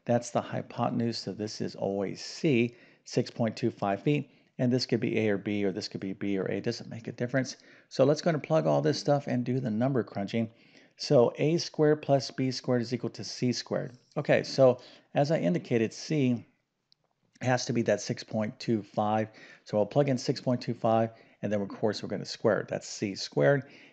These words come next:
And then here we'll call four point seven five A, and then for B, we'll call that three point five. If you called A three point five and four point seven five B, that's perfectly fine as well. Again, the only thing that matters is that hypotenuse.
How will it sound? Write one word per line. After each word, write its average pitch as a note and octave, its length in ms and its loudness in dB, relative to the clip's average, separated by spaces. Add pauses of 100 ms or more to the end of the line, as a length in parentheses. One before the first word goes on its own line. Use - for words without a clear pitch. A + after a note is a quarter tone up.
And B2 140 4
then B2 120 6
here A2+ 200 0
we'll G#2+ 120 4
call F#2+ 280 2
four G2+ 280 -2
point F#2+ 360 -6
seven G2 260 -4
five F2+ 380 -2
A, A#2 360 2
and G#2+ 120 -10
then F#2 160 -10 (120)
for - 140 -8
B, D#3 240 -2
we'll G#2 140 0
call G2 280 0
that F#2 280 -2
three G#2 160 -6
point - 340 -8 (100)
five. A#2 360 2 (400)
If A#2+ 160 0
you A2 80 0
called G2 500 2
A G2 240 0
three G#2 200 -8
point G2+ 280 -6
five G#2 320 0 (460)
and B2 340 4
four A2 140 4
point G2+ 240 -4
seven G2 160 -6
five F#2+ 260 -4
B, C#3 160 -4
that's A#2+ 220 -8
perfectly - 400 -6
fine G2 260 -6
as F2+ 160 -6
well. A2 280 0
Again, A2 280 -4
the G2 80 -6
only G2 140 -6
thing - 140 -10
that G2+ 120 -6
matters C3 440 -2
is C#3+ 240 -4
that A#2+ 200 -4
hypotenuse. A#2 880 -4